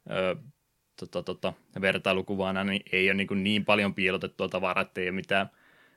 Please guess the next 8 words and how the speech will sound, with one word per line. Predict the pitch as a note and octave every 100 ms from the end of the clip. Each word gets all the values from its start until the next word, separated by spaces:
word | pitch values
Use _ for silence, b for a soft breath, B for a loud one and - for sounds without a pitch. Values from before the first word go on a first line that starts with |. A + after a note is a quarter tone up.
| b
ö, | - - _ _ _ -
saat | - F#2 F#2+ _
kaksi | F#2+ F2+ -
lisää | G#2 F#2+ G#2 G2 G2+ G#2+ B -
ohjusta | G#2 G2 F#2+ - G2
lisää | F#2+ F#2 F#2
ja |
tämmöstä | F#2 F#2+ F2+ G2 -